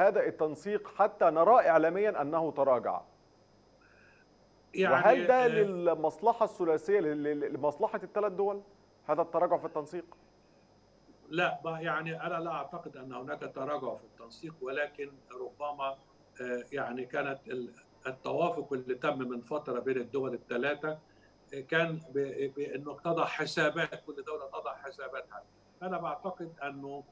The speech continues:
Speaker 2: لا تزال الأمور قابلة للتفاوض، لا تزال الأمور قابلة
Speaker 1: مم.
Speaker 2: لإعادة الحسابات، وهنا لا يمكن التخلي عن الجزائر كدولة، آه، من الدول المهمة ودول
Speaker 1: مم.
Speaker 2: الجوار المؤثرة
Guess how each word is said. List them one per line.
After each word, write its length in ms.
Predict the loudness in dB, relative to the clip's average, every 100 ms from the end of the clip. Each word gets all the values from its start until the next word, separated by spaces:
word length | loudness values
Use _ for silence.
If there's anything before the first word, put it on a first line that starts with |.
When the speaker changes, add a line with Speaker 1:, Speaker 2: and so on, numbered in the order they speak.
| _ _ -8
Speaker 2:
لا 120 | -6
تزال 340 | -4 -4 -2 -2
الأمور 460 | -4 -8 -8 -8 -6
قابلة 360 | -6 -4 -4 -4
للتفاوض، 800 | -6 -6 -6 -2 0 0 -2 -8 _
لا 140 | -6 -4
تزال 300 | -2 -2 -4
الأمور 340 | -4 -10 -12 -8
قابلة 360 | -8 -6 -4
Speaker 1:
مم. 80 | -4
Speaker 2:
لإعادة 460 | -4 -2 0 -2 -4 -10
الحسابات، 600 | -12 -8 -6 -4 -4 -6 _ _ _ -2
وهنا 800 | 0 0 -2 -12 -8 -4 -2 -2
لا 140 | -2
يمكن 280 | -2 -4 -10
التخلي 540 | -12 -12 -4 -2 -2
عن 180 | -4 -6
الجزائر 600 | -8 -8 -6 -4 -4 -8
كدولة، 500 | -10 -12 -8 -6 -6 -10 _ _ _ -14
آه، 180 | -12 -10 -8
من 100 | -8
الدول 340 | -6 -4 -2
المهمة 540 | -4 -6 -4 -4 -4 -6
ودول 320 | -2 0 0
Speaker 1:
مم. 80 | -2
Speaker 2:
الجوار 500 | 0 2 2 0 -2
المؤثرة 640 | -8 -8 -8 -6 -4